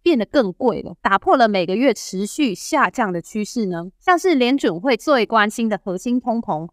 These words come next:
服务类的通膨已经连续两个月都低于百分之四，房租也是连续四个月都在放缓，商品的部分，不论是新车还是二手车的价格都在下滑当中，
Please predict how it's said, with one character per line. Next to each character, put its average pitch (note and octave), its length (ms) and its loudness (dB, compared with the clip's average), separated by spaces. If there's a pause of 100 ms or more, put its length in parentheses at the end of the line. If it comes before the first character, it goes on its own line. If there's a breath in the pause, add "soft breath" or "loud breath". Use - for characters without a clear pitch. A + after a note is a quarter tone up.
服 A#3+ 120 -10
务 D#4+ 260 2
类 D#4 180 4
的 D4 120 4
通 A#3 240 -2
膨 F#3 240 -4
已 G#3 180 -10
经 D#4+ 300 0
连 G#3+ 200 0
续 D4+ 280 -2
两 F3+ 280 -2
个 F3+ 120 -4
月 B3+ 320 0
都 A3+ 160 0
低 B3 240 -4
于 G3 100 -2
百 - 160 0
分 F#3+ 180 -6
之 G#3 120 -8
四， - 280 -8 (140)
房 C4 220 4
租 F#4 240 2
也 G3 160 0
是 C#4 220 -4
连 G3 200 0
续 C4 160 -4
四 E4 240 -4
个 G3+ 100 -4
月 G3+ 160 0
都 G3+ 140 -2
在 G3+ 180 2
放 A3+ 240 2
缓， - 320 -12
商 F4+ 240 2
品 D4+ 160 0
的 F3+ 80 -2
部 A#3 220 -2
分， A3 240 4
不 G#3 140 -2
论 B3+ 180 0
是 C4 240 -2
新 C#4+ 260 -2
车 C4 320 0
还 F3+ 200 0
是 - 220 -4
二 D#4 140 4
手 - 200 -8
车 - 160 -6
的 G3+ 100 -2
价 G3 280 0
格 E3 200 -6
都 A#3 160 -4
在 C4 200 0
下 A#3 260 0
滑 E3 260 -2
当 G#3+ 220 -4
中， A#3 320 -4